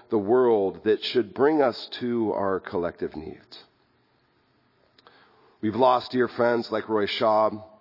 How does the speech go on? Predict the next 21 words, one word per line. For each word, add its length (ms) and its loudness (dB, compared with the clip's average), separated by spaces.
and 140 -4
Fred 260 -4
Penniman. 440 -4
They 100 2
were 120 4
here 180 4
in 80 2
worship 380 -2
almost 640 2
every 260 -2
single 320 -4
week. 320 -12
We've 100 -2
had 160 2
members 320 2
of 100 -6
our 120 0
community 360 2
receive 380 -2
scary 400 2
diagnoses, 960 -2